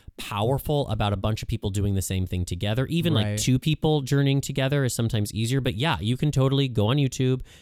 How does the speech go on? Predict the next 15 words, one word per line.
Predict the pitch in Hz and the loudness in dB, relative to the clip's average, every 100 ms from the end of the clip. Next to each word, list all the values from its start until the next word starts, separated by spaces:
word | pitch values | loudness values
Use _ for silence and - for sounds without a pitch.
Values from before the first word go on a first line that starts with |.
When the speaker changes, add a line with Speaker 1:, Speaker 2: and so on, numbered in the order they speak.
| _ | _
Speaker 1:
and | - 98 92 | -6 -4 -4
find | - 98 90 107 | -4 -4 -2 -2
a | 135 | -4
journey | 117 110 101 | -2 0 0
track. | 98 101 92 95 - - _ - | -2 -4 -4 -4 -8 -20 _ -10
And, | 95 92 92 90 - | -4 0 0 -2 -4
um, | 95 87 82 82 82 _ _ _ | -2 0 0 -2 -6 _ _ _
and | 135 | 0
then | 131 123 | 4 4
you | 135 | 4
have | 160 | 2
to | 175 | 0
follow | - 160 156 | 0 2 4
a | 143 - _ | 2 -2 _
pretty | - 202 196 196 190 185 | -6 -2 0 2 2 0